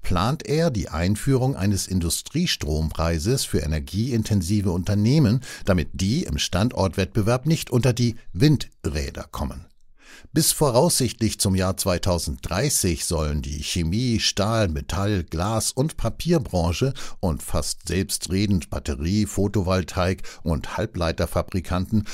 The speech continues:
von unschlagbar billigem Strom für sechs Cent pro Kilowattstunde K W H profitieren dürfen. In einem Arbeitspapier wirbt der Minister für einen Brückenpreis bis Ende der zweitausendzwanziger Jahre,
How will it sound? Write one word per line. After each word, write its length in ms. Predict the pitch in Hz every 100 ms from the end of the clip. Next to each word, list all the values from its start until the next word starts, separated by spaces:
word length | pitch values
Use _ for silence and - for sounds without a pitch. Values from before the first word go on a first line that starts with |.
| -
von 180 | - 127
unschlagbar 800 | 160 202 - - 107 117 - 107
billigem 460 | 92 113 110 117 110
Strom 560 | - - 110 101 87
für 240 | - 82 73
sechs 380 | 101 95 -
Cent 280 | - 92 92
pro 240 | - 87 69
Kilowattstunde 1040 | - 123 95 80 87 - 117 104 98 147
K 280 | - 73 73
W 160 | 76
H 220 | 65 92 92
profitieren 960 | - 175 - - - - 78 - 60
dürfen. 440 | - - - - - _ - - - - - -
In 140 | 143 123
einem 200 | 143 -
Arbeitspapier 840 | 127 156 - - 123 135 127 101
wirbt 300 | 107 113 -
der 80 | 95
Minister 460 | 90 95 - 101
für 100 | 87
einen 260 | 87 82 73
Brückenpreis 720 | - 165 - 76 - - -
bis 200 | - -
Ende 300 | - 139 170
der 180 | 139 131
zweitausendzwanziger 1120 | - 92 90 92 95 107 - 82 78 - 87 92
Jahre, 500 | 82 - - 95